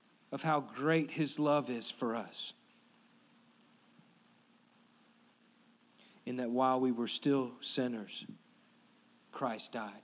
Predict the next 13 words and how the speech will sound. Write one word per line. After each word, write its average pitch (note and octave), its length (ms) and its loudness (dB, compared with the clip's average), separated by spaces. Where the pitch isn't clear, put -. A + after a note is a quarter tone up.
for G#2 180 -10
us. - 340 -14
Christ A#2+ 320 -6
died B2 340 -4
for A#2 140 -8
the A2+ 160 -8
ungodly. A#2 720 -8
Marriage D3 340 8
is C3+ 140 0
established C3+ 600 4
by A#2+ 180 0
God. G2+ 340 -4
Marriage C#3 580 6